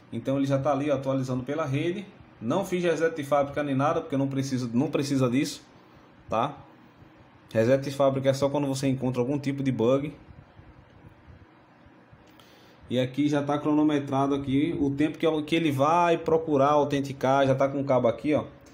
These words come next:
Autenticar, é, ver se a memória prom é original dele pra poder liberar o V O D. Se não, já sabe, né?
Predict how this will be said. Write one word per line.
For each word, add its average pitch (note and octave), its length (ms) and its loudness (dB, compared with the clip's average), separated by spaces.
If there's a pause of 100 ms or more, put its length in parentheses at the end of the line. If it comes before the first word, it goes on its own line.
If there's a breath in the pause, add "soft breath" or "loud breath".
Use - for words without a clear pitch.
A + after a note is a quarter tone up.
(320 loud breath)
Autenticar, C3+ 1300 0 (480 loud breath)
é, G#2+ 920 4 (360)
ver D#3 360 4
se F3 100 0
a D#3+ 60 2
memória D3+ 480 4
prom D3+ 480 2
é C#3 80 8
original C3+ 480 4
dele C#3 400 2
pra C#3 160 4
poder C#3+ 180 0
liberar C3 380 4
o C3+ 80 6
V C#3 120 2
O C#3+ 100 4
D. G2+ 280 -2
Se C3 220 -2
não, C#3 260 2
já D3+ 160 2
sabe, G#2 340 0
né? E3+ 200 -2